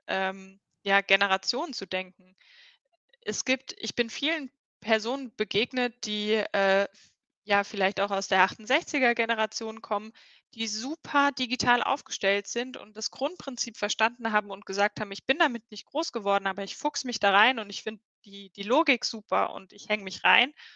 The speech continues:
Und ich habe auch viele Leute, äh, schon erlebt, äh, aus der Generation, äh, Y, <laughs> Generation Y, die sagen:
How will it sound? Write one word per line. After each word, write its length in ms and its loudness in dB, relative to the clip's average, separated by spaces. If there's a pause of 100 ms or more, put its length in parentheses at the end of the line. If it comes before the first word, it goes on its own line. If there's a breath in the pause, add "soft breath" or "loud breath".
(440 soft breath)
Und 260 -4
ich 180 2
habe 200 10
auch 240 12
viele 300 2
Leute, 480 4 (580 soft breath)
äh, 180 4
schon 220 0
erlebt, 540 0
äh, 440 2
aus 220 -2
der 400 4 (520 loud breath)
Generation, 920 -2 (360 loud breath)
äh, 360 0
Y, 540 2
<laughs> 420 0 (100)
Generation 640 2
Y, 240 6
die 100 -6
sagen: 260 2